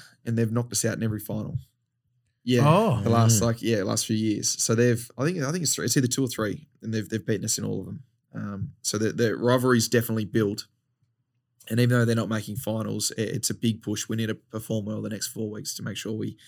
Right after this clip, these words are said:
Speaker 1: can push for top four. We, obviously, top four, you get your second chance and whatnot. We're sitting sixth at the moment, but we're only,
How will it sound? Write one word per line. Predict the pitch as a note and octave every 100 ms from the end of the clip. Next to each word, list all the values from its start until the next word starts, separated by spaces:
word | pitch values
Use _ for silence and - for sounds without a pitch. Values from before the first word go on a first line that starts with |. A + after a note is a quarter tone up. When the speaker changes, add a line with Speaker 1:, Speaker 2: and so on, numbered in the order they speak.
| - - - _
Speaker 1:
can | A#2
push | A2 A2+ A2
for | - A2
top | B2+ F#2
four. | - - - - _ _ _ _
We, | A2+ B2 G#2+
obviously, | - G#2
top | - A2
four, | - G#2
you | G2+
get | -
your |
second | - G#2+ G#2
chance | - G2 -
and | G#2
whatnot. | - - - _ _ _ _
We're | -
sitting | - A2+
sixth | G#2 A2+ G#2+
at | F2
the | F#2+
moment, | G#2 G#2 A#2
but | G#2
we're | G#2+
only, | G#2 G2+ G2